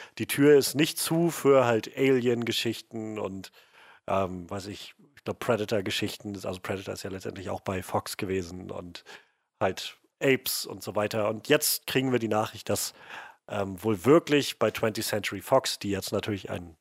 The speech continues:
eine Untergruppe von Disney sind, ähm, Pläne bestehen, das Planet of the Apes Fa-, ja, Film-Franchise weiterzuführen oder, ja, also es wird nicht so klar gemacht, ob das Ganze jetzt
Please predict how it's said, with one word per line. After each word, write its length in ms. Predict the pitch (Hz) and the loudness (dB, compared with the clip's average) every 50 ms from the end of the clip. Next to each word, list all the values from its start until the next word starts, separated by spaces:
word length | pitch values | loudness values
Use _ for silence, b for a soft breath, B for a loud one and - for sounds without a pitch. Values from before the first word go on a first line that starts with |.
| _ _ | _ _
eine 180 | - - - - | -18 -16 -14 -4
Untergruppe 640 | - 170 160 139 143 123 101 - 110 120 - 120 107 | 0 0 2 4 4 2 2 2 0 2 2 2 0
von 220 | - - 110 95 | 0 -2 -4 -4
Disney 300 | 87 107 104 104 107 101 | -2 -4 -2 -2 -2 -2
sind, 340 | 95 - 101 92 95 92 - B B B B B B B B B B B | -2 -2 -2 -4 -4 -8 -14 B B B B B B B B B B B
ähm, 420 | - 87 87 87 87 85 85 82 _ _ _ _ _ _ _ - - _ _ _ _ _ _ _ _ _ _ _ _ _ - | 0 0 0 0 -2 -8 -12 -14 _ _ _ _ _ _ _ -20 -20 _ _ _ _ _ _ _ _ _ _ _ _ _ 0
Pläne 300 | - 160 170 175 165 147 | 4 6 8 8 8 6
bestehen, 540 | 135 123 - - 127 120 123 117 117 113 | 6 4 4 4 4 4 4 2 0 0
das 400 | 107 113 104 - - - - - - _ _ _ | 0 0 2 2 0 -4 -6 -8 -12 _ _ _
Planet 340 | - - - 123 131 131 120 | -6 0 2 4 4 6 4
of 120 | 120 110 - | 2 2 2
the 120 | 120 110 | 2 2
Apes 400 | 110 113 107 - - - - - b b b b b b b b b b b b _ _ | 2 2 2 0 -2 -4 -4 -8 b b b b b b b b b b b b _ _
Fa-, 420 | - - - - - 135 135 151 - - - 143 | -20 -18 -10 0 4 4 4 4 2 -2 -6 -2
ja, 160 | 123 120 107 | 0 0 2
Film-Franchise 920 | - - 143 147 139 - - 127 113 113 117 - - 113 110 104 - - | 2 4 4 2 4 4 4 6 6 6 4 4 4 4 4 2 2 2
weiterzuführen 760 | 107 107 110 113 104 - - 104 - - 110 101 101 104 98 95 | 2 2 2 2 -2 -4 -6 -10 -8 -4 -2 0 0 0 0 -2
oder, 380 | 90 85 87 90 87 82 85 - B B B B B B | -4 -4 -4 -4 -6 -6 -8 -12 B B B B B B
ja, 120 | B 104 101 | B 6 6
also 120 | 107 110 | 6 6
es 100 | 113 - | 6 4
wird 100 | 156 - | 4 4
nicht 100 | 156 147 | 6 4
so 100 | - 131 | 4 4
klar 320 | - - - 120 120 139 | 2 2 4 6 8 8
gemacht, 300 | 139 143 139 135 120 - | 8 8 8 6 6 4
ob 60 | 131 - | 2 0
das 160 | - 117 - | 0 0 2
Ganze 260 | - 120 117 - - | 2 2 2 4 4
jetzt 380 | 110 110 110 - - - - | 4 4 4 2 -2 -8 -10